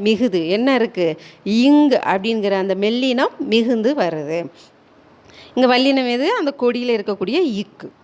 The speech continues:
அடுத்து பாருங்க, பூ கூட்டல் சோலை, பூஞ்சோலை. இப்ப சோலையில இச்ச அப்படிங்கிற வல்லினம் இருக்கா? இருக்கு. அப்போ பூ கூட்டல் சோலை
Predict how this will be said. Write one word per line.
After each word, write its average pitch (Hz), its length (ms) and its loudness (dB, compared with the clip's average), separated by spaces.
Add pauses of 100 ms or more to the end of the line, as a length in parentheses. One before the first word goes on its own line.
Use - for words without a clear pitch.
(180)
அடுத்து - 280 -2
பாருங்க, 170 460 -4
பூ 277 460 -2 (120)
கூட்டல் 208 380 -4 (100)
சோலை, 160 560 -2 (380)
பூஞ்சோலை. 220 1000 2 (280)
இப்ப 175 460 0 (260)
சோலையில 269 600 2
இச்ச - 200 -10
அப்படிங்கிற 214 580 -2
வல்லினம் 202 440 -2
இருக்கா? 175 420 0 (160)
இருக்கு. 202 400 -4 (240)
அப்போ - 220 -2 (120)
பூ 277 380 2 (140)
கூட்டல் 269 420 2
சோலை 175 840 0